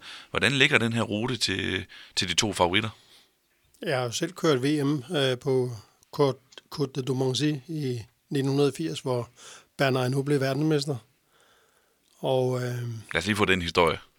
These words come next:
Speaker 2: Jamen, det, det, det var et blodbad jo. Øh, det er jo, øh, regnes jo sådan almindeligvis som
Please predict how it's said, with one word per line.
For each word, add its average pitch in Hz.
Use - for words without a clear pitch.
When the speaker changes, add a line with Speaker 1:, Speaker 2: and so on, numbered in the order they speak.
Speaker 2:
Jamen, 127
det, 131
det, 135
det 139
var 139
et 131
blodbad 151
jo. 139
Øh, 165
det 123
er 135
jo, 131
øh, 131
regnes 139
jo 131
sådan 135
almindeligvis 147
som 131